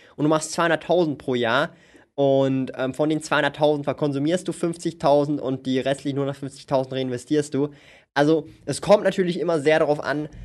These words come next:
ähm, wie hoch dann das Vermögen ist, aber natürlich, absolut. Also,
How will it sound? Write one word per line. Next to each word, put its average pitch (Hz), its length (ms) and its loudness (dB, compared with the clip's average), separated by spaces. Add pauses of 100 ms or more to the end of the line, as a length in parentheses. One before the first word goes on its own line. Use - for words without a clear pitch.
(220)
ähm, 139 220 0
wie 139 160 -6
hoch 165 200 -4
dann 143 160 -4
das 131 140 -2
Vermögen 143 360 0
ist, 135 120 -6
aber 117 160 -4
natürlich, 120 480 -4 (600)
absolut. 135 600 0
Also, 120 180 0